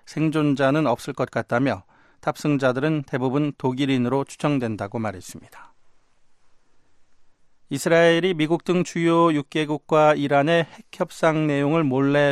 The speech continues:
빼내 협상을 무산시키기 위한 마쿠 활동을 벌였다고 미국의 월스트리트저널 신문이 보도했습니다. 신문에 따르면 백악관 고위 관리들은 지난해 이스라엘이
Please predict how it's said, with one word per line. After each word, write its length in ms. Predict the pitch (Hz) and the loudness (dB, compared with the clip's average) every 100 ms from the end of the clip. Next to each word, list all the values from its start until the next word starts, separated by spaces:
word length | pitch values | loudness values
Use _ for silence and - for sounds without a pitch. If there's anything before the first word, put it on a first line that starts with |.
| - | 0
빼내 380 | 151 151 98 90 _ _ _ | -2 0 -2 -8 _ _ _
협상을 520 | 170 - 170 165 170 | -12 -4 0 2 2
무산시키기 800 | 135 135 151 147 - 147 131 131 | 0 0 0 -2 -6 -8 -4 -2
위한 360 | 127 151 147 | 0 0 0
마쿠 500 | 113 117 - - 156 | -2 -2 -4 -4 -2
활동을 420 | 147 147 - 143 135 | 0 -2 0 0 2
벌였다고 560 | 123 120 120 110 95 _ _ _ _ | 0 0 -2 -2 -8 _ _ _ _
미국의 340 | 135 135 135 156 | -4 -2 -2 2
월스트리트저널 720 | 135 135 - 151 131 139 131 | 2 0 -2 -4 0 0 0
신문이 320 | - 131 123 | 0 0 0
보도했습니다. 720 | 107 123 123 101 - 104 101 - - _ _ _ _ _ _ | -2 -4 -4 -4 -6 -6 -8 -12 -20 _ _ _ _ _ _
신문에 400 | - 160 160 156 | -4 0 2 2
따르면 440 | 151 156 160 175 170 | 2 2 2 2 0
백악관 540 | 147 147 151 165 160 | 0 0 2 2 2
고위 240 | 151 151 151 | 2 0 2
관리들은 600 | 139 135 127 147 131 - _ _ _ - | 0 0 0 0 -2 -4 _ _ _ -10
지난해 400 | 143 151 156 170 | -2 0 2 0
이스라엘이 680 | 147 - 156 147 156 110 | -2 0 2 4 2 -4